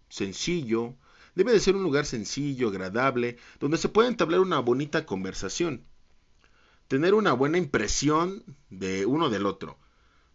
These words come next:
¿A qué me refiero con un lugar sencillo y agradable? No podemos, bueno, lo más factible es de que llevemos a nuestra primera cita a un lugar donde podamos platicar,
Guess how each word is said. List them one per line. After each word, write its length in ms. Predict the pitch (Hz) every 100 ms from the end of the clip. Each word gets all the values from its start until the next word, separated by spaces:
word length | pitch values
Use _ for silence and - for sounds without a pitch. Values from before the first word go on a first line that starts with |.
| _ _ 143 151
¿A 80 | 170
qué 100 | 240
me 60 |
refiero 300 | 240 202 208
con 140 | - 165
un 60 |
lugar 240 | 185 170 175
sencillo 400 | 156 139 - 170
y 60 |
agradable? 560 | 147 107 107 123 139 127
No 240 | 165 208
podemos, 440 | 208 180 165 160 117 - _ _ _
bueno, 320 | 117 135 92 -
lo 880 | - 117 117 117 117 117 117 117 117
más 600 | 117 135 147 151 - - - - -
factible 800 | - 131 - - 190 113 107 113 _ _ _ _ _ _ _ -
es 160 | 135
de 120 | 147 175
que 120 | 139
llevemos 480 | 120 135 156 147 123
a 580 | 104 98 101 101 101 101
nuestra 320 | 101 - 101
primera 320 | 110 131 160
cita 480 | 143 151 - 95 90 _ _ _ _ _ _ _ _ _ _ -
a 40 | 131
un 60 |
lugar 200 | 143 135
donde 180 | 135 127
podamos 400 | 120 95 101 113
platicar, 720 | - 78 73 - 107 104 107